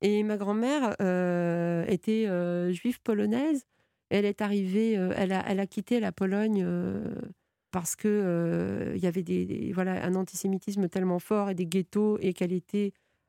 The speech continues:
euh, une petite jeune fille, euh, réellement affamée,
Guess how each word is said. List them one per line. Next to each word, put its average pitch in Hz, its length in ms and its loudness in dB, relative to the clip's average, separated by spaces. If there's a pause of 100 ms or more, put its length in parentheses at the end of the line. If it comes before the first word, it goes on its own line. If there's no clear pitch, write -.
euh, 127 180 -2
une 175 560 2
petite 180 380 -4
jeune 180 280 -2
fille, 208 360 0
euh, 170 240 0 (480)
réellement 214 640 4
affamée, 208 520 0